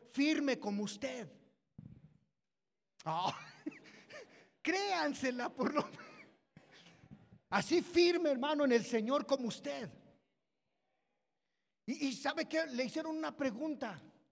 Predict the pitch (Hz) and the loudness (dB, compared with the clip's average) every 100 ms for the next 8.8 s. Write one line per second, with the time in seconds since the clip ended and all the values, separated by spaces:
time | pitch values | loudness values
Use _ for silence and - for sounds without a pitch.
0 | _ _ _ - 247 262 262 254 302 302 | _ _ _ -2 0 0 -2 -2 -2 -2
1 | 302 269 240 294 294 269 254 285 - 247 | -2 -4 -4 -2 0 0 0 -2 0 0
2 | - - - - 339 302 311 277 269 277 | -2 -18 -8 2 4 4 0 0 0 4
3 | 320 254 196 - - _ _ _ - 233 | 4 4 -6 -16 -20 _ _ _ 0 2
4 | 226 233 226 262 277 254 233 - 254 240 | 2 0 0 2 0 0 -6 -4 -2 -2
5 | - - 233 - - - _ _ _ _ | -4 -2 -2 -2 -14 -20 _ _ _ _
6 | 254 226 220 226 208 - 202 180 147 - | -4 -2 -2 -6 -8 -8 -10 -10 -18 -20
7 | _ _ _ _ _ _ 294 277 247 - | _ _ _ _ _ _ -12 -8 -8 -8
8 | 190 175 175 185 180 170 - 151 | -10 -10 -10 -10 -10 -12 -14 -20